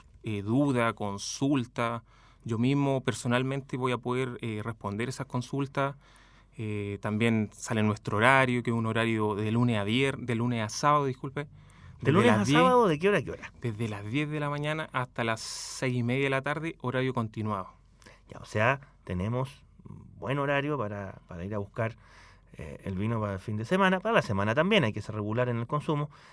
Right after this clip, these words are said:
Speaker 2: Es muy, estamos siempre por el consumo responsable aquí en La Mesa Coja. Eso de dárselas de abstemio de lunes a viernes a las cinco de la tarde y a partir del viernes a las seis tomarse hasta el agua del florero al organismo le hace pésimo. Eh, la dieta mediterránea con todas sus bondades parte de la base de,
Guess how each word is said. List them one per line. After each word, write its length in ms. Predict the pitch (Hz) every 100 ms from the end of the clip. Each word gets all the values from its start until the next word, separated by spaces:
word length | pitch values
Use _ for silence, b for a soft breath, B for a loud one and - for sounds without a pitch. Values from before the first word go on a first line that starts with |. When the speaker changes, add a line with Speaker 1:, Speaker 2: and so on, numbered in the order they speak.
| B
Speaker 2:
Es 100 | 104
muy, 220 | 95 135 123
estamos 340 | 117 95 101 -
siempre 300 | 143 147 127
por 120 | 113
el 100 | 107
consumo 340 | 104 131 120
responsable 560 | 113 - 110 - 139 151
aquí 120 | 135
en 80 | 135
La 80 | 131
Mesa 200 | 139 156
Coja. 280 | 170 - - B B
Eso 260 | 131 127 131
de 80 | 120
dárselas 420 | 135 135 120 110
de 60 | 110
abstemio 460 | - 151 156 156 - b -
de 120 | 120
lunes 300 | 127 143 131
a 80 | 123
viernes 360 | 139 147 143
a 80 | 127
las 140 | 113
cinco 300 | - 139 147
de 40 | 147
la 80 | 139
tarde 360 | 151 147 160
y 60 | 135
a 60 |
partir 280 | 104 101 123
del 120 | 120
viernes 320 | 113 123 131 120
a 60 |
las 160 | 120 113
seis 200 | 143 139
tomarse 360 | 120 120 131
hasta 140 | 131 123
el 80 | 120
agua 180 | 131
del 80 | 127
florero 400 | 135 131 143 151
al 140 | 135 127
organismo 440 | 120 113 127 127
le 140 | 120 113
hace 240 | 120 143 - -
pésimo. 540 | 143 135 - 101 87 82 - B B B B B -
Eh, 420 | 120 113 85 73 139
la 100 | 123
dieta 260 | 127 131
mediterránea 600 | 123 120 117 113 127 127
con 120 | 113
todas 240 | 107 120 123
sus 120 | 135
bondades 420 | 117 113 120 120
parte 300 | - 113 -
de 40 | 110
la 120 | 98
base 280 | 107 -
de, 140 | 117